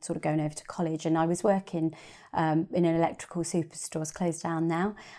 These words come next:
um, but I used to work in an electrical superstore, and, um, there was a, there's an ol-, older, you know, friend, a colleague of mine that we used to, we used to, at break time, we used to sit and talk a lot, and, um, he was going through some depression,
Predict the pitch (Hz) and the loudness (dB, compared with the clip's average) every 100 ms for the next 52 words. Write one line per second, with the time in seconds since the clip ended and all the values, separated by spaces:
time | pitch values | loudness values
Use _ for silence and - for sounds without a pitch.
0 | - - 160 165 170 190 196 - 175 160 | -6 0 2 2 2 0 0 0 0 0
1 | 165 156 - - 170 202 185 - - 170 | -2 -4 -6 -6 -2 0 0 -2 -2 -2
2 | 160 160 160 170 170 208 202 190 170 170 | 0 0 0 0 0 2 0 2 2 0
3 | - - - - 208 214 254 262 269 262 | -8 -20 -18 -2 2 2 2 2 6 8
4 | 269 175 160 160 - 202 165 160 180 160 | 8 6 0 -2 -4 0 0 2 4 4
5 | 156 - 185 160 156 170 170 170 165 170 | 2 -2 0 0 0 -2 -4 -4 0 0
6 | 160 - 180 175 175 - - 202 185 - | 0 -2 0 2 0 -6 -2 -2 0 -2
7 | - 190 - - - 156 151 160 - 175 | -2 2 2 2 0 0 0 0 -2 -6
8 | - - 165 190 180 180 156 151 - - | -4 -2 0 2 0 0 -2 -2 -6 -20
9 | - - - 180 180 170 185 170 170 - | -20 -18 -2 4 4 6 6 6 4 0
10 | - 190 277 277 - - - - 180 165 | -8 4 6 6 4 -4 -10 4 6 6
11 | 156 - 151 - 160 156 156 160 160 175 | 2 2 2 4 4 2 -2 -8 -6 -6
12 | 156 - 113 165 | -6 -4 -2 -2